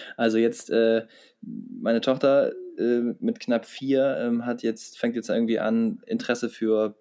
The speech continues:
Buchstaben und das Alphabet und so weiter zu entwickeln und malt Namen, schreibt Namen, äh, fängt also an zu schreiben und so. Und letztendlich, na klar, wir haben immer versucht, so zu fragen, "Kannst du, willst du das mal nachmalen?" Oder,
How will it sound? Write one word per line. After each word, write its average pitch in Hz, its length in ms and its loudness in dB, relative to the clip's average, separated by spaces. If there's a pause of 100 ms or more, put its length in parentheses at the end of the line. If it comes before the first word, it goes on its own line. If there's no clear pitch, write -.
(140)
Buchstaben 101 640 0
und 101 120 -4
das - 80 -14
Alphabet 110 440 0
und 101 100 0
so 95 120 -4
weiter 95 160 -4
zu - 160 -10
entwickeln 101 400 -2
und 101 160 -2 (380)
malt 107 480 2
Namen, 113 480 4
schreibt 110 420 2
Namen, 110 600 2
äh, 101 240 2
fängt 104 180 -4
also 113 140 2
an 98 120 0
zu - 100 -10
schreiben 113 480 2
und 101 120 -2
so. 107 240 0 (1200)
Und - 180 -2 (260)
letztendlich, 113 480 0
na 127 60 2
klar, 135 560 2 (800)
wir 113 160 2
haben 123 100 4
immer 127 200 6
versucht, 120 480 0
so 156 100 2
zu 143 180 -4
fragen, 117 600 -2
"Kannst 127 240 -4
du, 107 80 -4 (120)
willst 127 200 -4
du - 40 -6
das - 60 -8
mal 101 100 2
nachmalen?" 123 500 2
Oder, 104 160 0